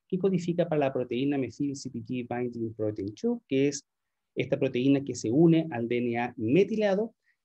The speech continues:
generando, ¿cierto?, un puente molecular entre nuestro genoma y el ambiente. Esta proteína fue inicialmente descrita por el señor Adrian Bird por el año mil novecientos noventa y dos por la principal función que hasta el día de hoy se le conoce, que es unirse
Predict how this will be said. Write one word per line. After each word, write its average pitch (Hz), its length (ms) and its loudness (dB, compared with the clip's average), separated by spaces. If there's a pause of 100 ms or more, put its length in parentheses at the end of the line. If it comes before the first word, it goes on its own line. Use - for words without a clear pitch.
generando, 180 680 6
¿cierto?, 156 360 -2
un 139 200 -2
puente 139 300 0
molecular 127 640 0 (200)
entre 139 440 0
nuestro 117 340 -6
genoma 120 380 -4 (160)
y 113 80 -2
el 107 60 0
ambiente. 92 320 -6 (800)
Esta 180 260 2
proteína 185 600 2 (140)
fue 151 200 4
inicialmente 160 640 0
descrita 139 580 -2 (120)
por 123 100 -4
el 127 60 -6
señor 127 340 -4
Adrian 113 340 -4
Bird 147 300 2
por 107 120 -6
el 101 40 -4
año 117 160 -2
mil 113 140 -2
novecientos 107 420 -6
noventa 90 400 -10
y 90 60 -18
dos 180 440 -2
por 143 120 0
la 147 80 0
principal 151 600 -2 (120)
función 175 580 -2
que - 120 -10
hasta 160 120 -4
el 143 100 0
día 156 220 4
de 147 80 0
hoy 131 160 2
se 160 160 -6
le 170 100 2
conoce, 180 400 0 (520)
que 156 100 4
es 165 220 2
unirse 180 680 2